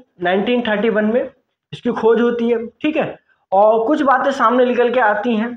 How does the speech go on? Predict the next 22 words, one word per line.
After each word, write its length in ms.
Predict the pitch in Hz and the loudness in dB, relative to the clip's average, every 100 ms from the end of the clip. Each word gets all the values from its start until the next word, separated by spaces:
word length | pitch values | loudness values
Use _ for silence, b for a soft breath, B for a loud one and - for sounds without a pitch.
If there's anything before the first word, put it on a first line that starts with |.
| - | -4
पहली 220 | 208 233 247 | -2 0 0
चीज, 320 | 240 254 - | -2 -4 -6
इसकी 240 | 220 - 226 | -10 -4 0
location 480 | 196 214 208 240 | 0 0 -2 -2
कहाँ 280 | 233 190 233 | -2 -2 -2
है? 200 | 214 233 | -2 -4
तो 140 | - 220 | -4 -4
ये 120 | 226 | -2
कहाँ 300 | 214 202 226 | -2 -2 -2
है? 100 | 240 | -4
सिंधु 320 | - 190 214 226 | -6 -2 0 0
नदी 240 | 202 196 | -2 -2
के 100 | 196 | -4
किनारे, 400 | 196 170 160 202 - _ _ _ _ _ _ _ _ _ _ _ _ _ _ _ _ _ - | -4 -2 -2 -4 -10 _ _ _ _ _ _ _ _ _ _ _ _ _ _ _ _ _ -4
सिंधु 580 | 208 220 214 220 220 208 | -2 0 0 -2 -2 -2
नदी 320 | 170 160 160 151 | -2 0 -2 -2
किनारे 400 | 139 143 147 123 - _ _ _ _ _ _ _ _ _ _ _ _ _ _ _ _ _ _ _ _ _ | -2 -2 -2 -4 -10 _ _ _ _ _ _ _ _ _ _ _ _ _ _ _ _ _ _ _ _ _
कहाँ 300 | 175 175 214 | -4 0 0
है 120 | 233 254 | 0 -2
ये? 60 | 247 | -4
पाकिस्तान 540 | 147 131 127 - - | -4 -4 -6 -10 -16
में, 80 | - | -16